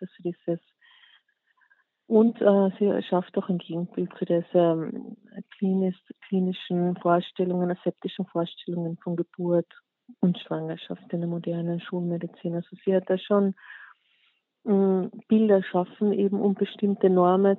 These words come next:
zu, wie soll man sagen, konterkarikieren oder zu unterlaufen.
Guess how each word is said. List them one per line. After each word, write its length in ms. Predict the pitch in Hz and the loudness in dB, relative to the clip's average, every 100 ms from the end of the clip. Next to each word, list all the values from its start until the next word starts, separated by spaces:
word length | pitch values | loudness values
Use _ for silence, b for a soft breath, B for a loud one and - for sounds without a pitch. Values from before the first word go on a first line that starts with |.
| - | 0
zu, 440 | 196 185 180 175 175 | 2 4 4 2 -4
wie 220 | 208 196 185 | -4 -4 -4
soll 100 | 190 | -4
man 140 | 185 180 - | -2 -4 -2
sagen, 400 | 180 180 185 185 | 0 0 -4 -8
konterkarikieren 1300 | - 185 - 202 - 190 196 - - 202 202 196 196 | -2 -2 -2 -6 -2 -2 -2 -4 -8 0 0 2 0
oder 440 | 190 185 180 180 180 B B B B _ | 0 2 4 2 0 B B B B _
zu 120 | - | 0
unterlaufen. 960 | 190 185 180 170 165 175 - - 262 | 2 2 0 0 0 0 0 2 2